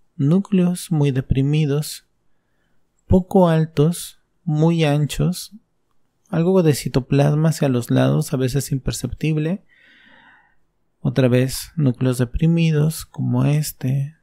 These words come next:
como este, como estos que están acá. Una sola capa de células adyacente a una luz, esto sería un epitelio plano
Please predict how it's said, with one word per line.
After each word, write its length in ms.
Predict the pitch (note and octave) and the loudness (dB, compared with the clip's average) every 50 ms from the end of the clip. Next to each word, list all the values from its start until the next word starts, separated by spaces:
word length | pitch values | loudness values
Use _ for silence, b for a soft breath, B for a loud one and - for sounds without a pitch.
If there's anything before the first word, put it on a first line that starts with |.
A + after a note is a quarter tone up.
| _ _ | _ _
como 380 | - - A2+ A2+ A2+ A2+ A#2+ B2+ | -12 -8 -8 -6 -4 -2 -2 0
este, 640 | C3+ C#3+ C#3+ B2+ - - - - B2+ C3 C3 C#3+ D3 _ _ _ _ _ _ | 0 0 -2 -2 -6 -10 -8 -8 -8 -8 -8 -12 -18 _ _ _ _ _ _
como 320 | - - B2 A#2 A#2 A#2 | -6 -4 -2 0 0 0
estos 400 | B2+ C3+ C3 - - - B2+ - | 0 -2 -4 -6 -10 -12 -12 -10
que 80 | - - | -10 -12
están 320 | - - - C3 A#2+ A#2 | -10 -6 -2 -2 -2 0
acá. 460 | A#2+ A#2 A#2 - D#3+ D#3+ F3 G3+ G#3+ _ _ _ _ _ _ _ _ _ _ _ b b b b b b b b b b b b b b b b b b _ _ _ _ _ _ _ _ _ _ - _ _ - | -2 -4 -4 -2 0 0 0 -2 -4 _ _ _ _ _ _ _ _ _ _ _ b b b b b b b b b b b b b b b b b b _ _ _ _ _ _ _ _ _ _ -20 _ _ 2
Una 280 | - G3 F3+ F3 D#3 C#3 | 6 6 8 8 6 4
sola 340 | - - D3 C3 C3+ C3+ | 2 2 2 2 2 0
capa 280 | - C#3 A#2+ - C3 B2+ | -2 -4 -4 -2 -2 -2
de 120 | B2+ C3+ | 0 -2
células 800 | C3 - - G#3 F#3+ E3+ D#3 D3+ D#3 F#3+ A3+ B3 - - - - _ _ _ _ _ _ _ _ _ _ _ _ _ _ _ _ _ _ _ b b b b b _ _ _ _ _ _ _ | -2 -2 0 0 0 2 2 0 2 0 0 -2 -4 -8 -12 -12 _ _ _ _ _ _ _ _ _ _ _ _ _ _ _ _ _ _ _ b b b b b _ _ _ _ _ _ _
adyacente 600 | - C3+ B2 A#2 B2+ A#2+ - - C3+ C3 C3 D3 | -6 -4 -4 -2 -4 -4 -2 -2 -2 -2 0 0
a 40 | D3 | 0
una 180 | D3 D#3 E3 F3 | 0 2 2 2
luz, 340 | E3+ F#3+ A3 G#3+ - - - - | 2 0 0 -2 -4 -12 -14 -10
esto 260 | - C3+ - - C3+ | -8 -8 -6 -6 -8
sería 300 | - - - C3 B2+ C3 | -6 -4 -4 -4 -2 -2
un 140 | C3+ C3+ C3 | -2 -2 -4
epitelio 560 | B2+ - C3 A#2 - C3+ B2+ B2+ C3+ B2+ - | -4 -4 -8 -6 -4 -4 -4 -4 -4 -6 -4
plano 500 | - B2+ B2+ C3+ C#3+ D3 E3+ G3+ A3 | -4 -4 -4 -2 -2 -2 -2 -4 -6